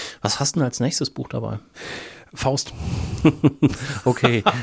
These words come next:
Speaker 1: jetzt nicht so eine
Speaker 2: Klassiker.
Speaker 1: Ü-, nicht so eine Überraschung, weil du ihn ja auch gezeichnet hast.
Speaker 2: Ganz genau. Also,
Speaker 1: Mehrfach.
Speaker 2: äh, ganz genau. Also f-, darum hab ich ihn auch eingepackt. Faust ist eins der Bücher, die mich eben auch seit Schulzeiten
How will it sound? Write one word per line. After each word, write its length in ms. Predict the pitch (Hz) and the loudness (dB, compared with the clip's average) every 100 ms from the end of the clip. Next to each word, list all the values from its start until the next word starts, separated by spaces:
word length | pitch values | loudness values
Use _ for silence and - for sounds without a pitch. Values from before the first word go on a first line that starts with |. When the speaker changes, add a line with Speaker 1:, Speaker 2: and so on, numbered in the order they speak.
| - | 2
Speaker 1:
jetzt 200 | 123 - | 4 4
nicht 120 | 143 | 6
so 80 | 151 | 8
eine 100 | 147 | 8
Speaker 2:
Klassiker. 260 | 143 131 | 8 6
Speaker 1:
Ü-, 240 | 95 - - | 2 -2 0
nicht 120 | 139 | 2
so 80 | 139 | 6
eine 100 | 156 | 6
Überraschung, 580 | 143 123 113 156 175 165 | 6 4 2 0 0 2
weil 120 | 139 131 | 2 2
du 100 | 131 | 2
ihn 180 | 127 139 | 4 4
ja 100 | 127 | 4
auch 180 | 123 | 2
gezeichnet 600 | - 131 127 143 - 110 | 0 2 2 2 2 0
hast. 320 | 98 90 - - | 4 4 4 4
Speaker 2:
Ganz 200 | 113 - | 4 4
genau. 340 | 90 85 85 117 | 4 4 2 6
Also, 180 | 123 135 | 8 10
Speaker 1:
Mehrfach. 420 | 123 104 - - - | 8 6 0 -10 -8
Speaker 2:
äh, 220 | 240 214 | -8 0
ganz 280 | 117 123 - | 4 4 6
genau. 180 | 104 | 6
Also 220 | 101 113 113 | 6 4 4
f-, 220 | - - 139 139 | 0 -10 -8 0
darum 340 | 117 117 151 | 4 6 6
hab 120 | 131 139 | 6 4
ich 100 | 127 | 6
ihn 100 | 117 | 6
auch 100 | 98 | 6
eingepackt. 520 | 101 139 123 127 - | 4 4 4 -2 -2
Faust 400 | - 123 165 - | 2 4 4 2
ist 400 | 139 123 - - | 2 2 0 0
eins 420 | 98 123 - - _ | 4 4 4 -2 _
der 220 | 110 123 | 4 6
Bücher, 680 | 135 - 135 139 135 127 117 - - - - - - | 4 2 4 6 6 6 6 0 -16 -20 -20 -20 -20
die 220 | 139 107 | -2 6
mich 180 | 120 104 | 6 6
eben 200 | 113 117 | 4 4
auch 220 | 95 110 | 4 0
seit 300 | - 104 101 | 0 0 0
Schulzeiten 880 | - 135 165 - 120 110 110 104 104 | 2 4 4 2 0 0 2 2 0